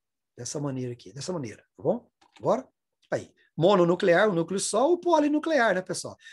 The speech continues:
Polinuclear de núcleos juntos, né, condensados ou isolados, né? Tá certo? Pessoal, Descomplica aí, um abraço também, Manual da Química, né? Do Braille, né? Um abraço aí, obrigado por enriquecer as aulas aí. Aí, pessoal, né? Mais uma imagem interessante, pausar o vídeo e resolver, né?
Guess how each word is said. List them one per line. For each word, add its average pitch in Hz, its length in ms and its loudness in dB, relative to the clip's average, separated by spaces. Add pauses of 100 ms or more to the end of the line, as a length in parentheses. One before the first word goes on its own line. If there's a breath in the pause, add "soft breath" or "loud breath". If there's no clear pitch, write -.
(120 loud breath)
Polinuclear 165 600 4
de 156 100 -4
núcleos 170 340 -2
juntos, 208 460 0
né, 285 260 -2
condensados 214 840 -2
ou 277 200 0
isolados, 247 560 -4
né? 165 160 -12 (260)
Tá - 80 -20
certo? 226 340 -2 (400)
Pessoal, 131 240 -8
Descomplica 143 640 -6
aí, 165 80 0
um 156 60 -4
abraço 139 340 -6
também, 135 240 -8
Manual 135 240 -6
da 117 100 -12
Química, 170 460 -8
né? 180 220 -6 (320)
Do 110 80 -20
Braille, 151 420 -2
né? 180 200 -8 (240)
Um - 40 -18
abraço 131 320 -6
aí, 131 40 -8
obrigado 151 380 -4
por 165 80 -4
enriquecer 165 400 -6
as 131 140 -6
aulas 143 240 -4
aí. 127 180 -10 (1400 loud breath)
Aí, 131 120 -2
pessoal, 127 560 -2
né? 175 220 -8 (280)
Mais 120 220 -12
uma 135 200 -8
imagem 143 380 -2
interessante, 175 580 2
pausar 151 280 4
o 147 40 4
vídeo 139 200 0
e 120 40 -2
resolver, 185 460 2
né? 285 180 -2